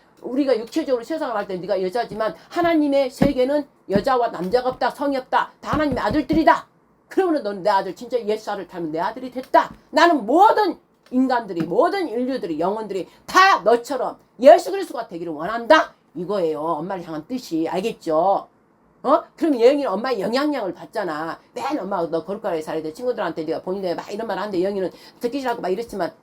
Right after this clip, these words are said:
지금 얘기를 들으면 맞잖아. 그러면 너 엄마가 너도 지도자가 될지어다 막 엄마가 축복하잖아. 네 나이 또래 다 지도자가 될 것이다.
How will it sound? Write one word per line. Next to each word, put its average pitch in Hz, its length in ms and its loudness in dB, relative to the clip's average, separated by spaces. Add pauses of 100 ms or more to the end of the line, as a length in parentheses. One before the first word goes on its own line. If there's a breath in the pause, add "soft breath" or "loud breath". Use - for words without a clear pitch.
지금 208 220 -8
얘기를 208 200 -2
들으면 147 180 -6
맞잖아. 160 760 -6 (220 soft breath)
그러면 294 380 0 (140)
너 180 260 2 (120)
엄마가 180 260 -8
너도 170 260 -4
지도자가 170 480 -10
될지어다 156 400 -8
막 143 140 -10
엄마가 147 220 -4
축복하잖아. 160 580 -6
네 165 140 -2
나이 165 240 -2
또래 170 160 -8
다 - 160 -16
지도자가 202 400 -8
될 156 160 -14
것이다. - 360 -6